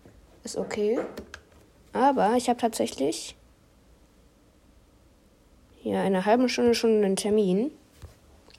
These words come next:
wo ich quasi schon los muss. Ähm,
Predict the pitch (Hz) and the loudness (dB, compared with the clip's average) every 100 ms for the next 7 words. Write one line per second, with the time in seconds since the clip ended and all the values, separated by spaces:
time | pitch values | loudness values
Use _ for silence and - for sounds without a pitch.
0 | - - 196 - 196 196 - 185 175 170 | -14 -8 -6 2 2 2 0 0 0 0
1 | 180 208 226 175 190 254 - - - - | 2 2 2 0 2 0 -4 -10 -20 -20
2 | - - - - - - - - 202 196 | -20 -20 -20 -20 -20 -20 -20 -4 0 2
3 | 190 196 185 190 190 | 2 0 0 -2 -4